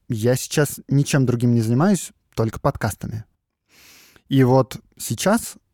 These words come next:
не очень понятно, что будет дальше. Э, но вот что я хочу сказать. У подкаста «Закат империи» есть Patreon.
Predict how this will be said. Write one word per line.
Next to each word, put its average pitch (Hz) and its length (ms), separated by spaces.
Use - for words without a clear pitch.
не 143 240
очень 143 220
понятно, 139 380
что - 160
будет 131 320
дальше. 107 460
Э, 120 300
но 135 180
вот 139 140
что - 160
я - 40
хочу - 160
сказать. 147 380
У 131 100
подкаста 170 420
«Закат 143 320
империи» 175 360
есть 147 300
Patreon. 117 520